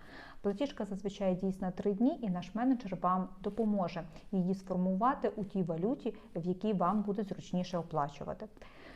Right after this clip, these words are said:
З огляду на нинішні умови, які зараз у нас є, ми знаємо про труднощі з транзакціями за кордон. Це теж потрібно враховувати при оплаті за кордон.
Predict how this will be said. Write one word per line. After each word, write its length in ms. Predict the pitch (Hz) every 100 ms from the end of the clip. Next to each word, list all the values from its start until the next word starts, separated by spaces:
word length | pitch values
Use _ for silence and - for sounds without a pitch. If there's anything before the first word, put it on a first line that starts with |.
| - -
З 80 | 214
огляду 460 | 277 262 214 233 233
на 280 | 202 214 220
нинішні 480 | 240 262 254 240
умови, 420 | 240 233 220 170 156
які 240 | 160 185
зараз 360 | 175 180 165 -
у 60 | 175
нас 280 | 175 175
є, 240 | 185 226 294 - - -
ми 200 | 175 180
знаємо 460 | 208 247 254 202
про 440 | 190 185 185 180 175 - - -
труднощі 600 | 214 240 190 190 - 160 - -
з 320 | 185 190 180 - 185 190
транзакціями 760 | 190 185 190 226 - - 202 190
за 160 | 190
кордон. 480 | 190 190 165 160 139 - - - -
Це 140 | 202
теж 220 | 196 214
потрібно 440 | 208 175 - 180 170
враховувати 720 | 160 160 175 185 233 262 254
при 220 | - 170
оплаті 520 | 160 165 160 170 -
за 140 | 190 190
кордон. 440 | 170 160 156 143